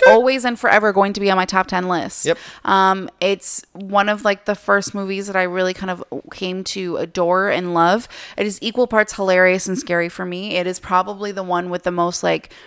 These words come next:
Speaker 1: um, scare and, like, suspense factor out of the whole series. It, I'm not
Speaker 2: What?
Speaker 1: saying it's a
Speaker 2: <laughs>
Speaker 1: terrifying movie.
Speaker 2: It's so funny. <laughs>
Speaker 1: Yeah, I know, but they play into, like, it's meant to have funny moments. Like, I'm not
Speaker 2: Yeah,
Speaker 1: saying
Speaker 2: but
Speaker 1: it's
Speaker 2: you
Speaker 1: not.
Speaker 2: said it's one of the scary movies.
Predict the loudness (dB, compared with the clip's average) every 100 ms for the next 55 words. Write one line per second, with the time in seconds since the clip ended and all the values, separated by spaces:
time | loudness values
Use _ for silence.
0 | -2 4 4 2 -2 -10 -6 -4 0 2
1 | 4 4 2 -2 -4 -4 -4 -6 -6 -2
2 | -4 0 0 0 0 2 4 2 0 0
3 | 0 0 -4 -2 -2 -2 -4 -8 -16 -20
4 | -20 -20 _ _ _ _ _ _ _ _
5 | _ _ _ 2 2 2 2 6 8 8
6 | 4 4 6 8 6 4 2 2 2 6
7 | 8 8 8 8 8 8 6 4 4 2
8 | -2 -8 2 4 4 0 0 4 6 4
9 | -6 -6 -4 -4 4 6 8 6 6 8
10 | 8 6 4 2 0 2 4 6 4 4
11 | 4 2 2 2 6 6 4 0 0 4
12 | 4 4 0 0 2 2 2 -2 -8 -12
13 | -4 -2 0 2 2 2 2 2 2 4
14 | 4 4 -2 -2 -2 -2 -6 -12 -10 -6
15 | -4 -2 -4